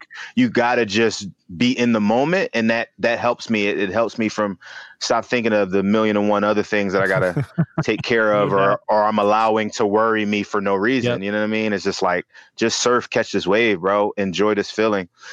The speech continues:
Speaker 1: So, um, I'm, you know, I used to say that I found surfing, but I, I'm really just glad surfing found me. You know what I mean?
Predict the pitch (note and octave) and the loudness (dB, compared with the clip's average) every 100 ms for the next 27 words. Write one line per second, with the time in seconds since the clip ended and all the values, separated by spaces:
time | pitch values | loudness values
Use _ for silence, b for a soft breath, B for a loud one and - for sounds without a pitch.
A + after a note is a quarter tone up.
0 | B B F#2+ F#2+ F#2 F#2 F#2+ F#2 F#2 F2+ | B B 0 2 2 0 0 0 0 -2
1 | E2+ - _ G#2 A2 A2 A2 G#2 A2 B2 | -6 -12 _ -2 -2 -2 0 2 0 0
2 | B2 A#2+ G#2 G#2 G#2+ A#2 G#2+ - A2+ A2 | 0 0 2 0 0 -2 -2 -2 -2 0
3 | F2+ F2+ F#2 F#2+ F#2+ F#2+ F2+ F2 G#2+ F#2+ | -2 0 0 0 0 -2 -4 0 0 0
4 | F2+ - F#2+ - G2 F2 - G2 F2 E2 | -2 -2 -4 0 0 0 0 -4 -4 -6
5 | F2+ E2+ G2 E2 _ B B - F2+ F2+ | -4 -2 -4 -6 _ B B -8 -4 -2
6 | F#2 F#2 | -2 -4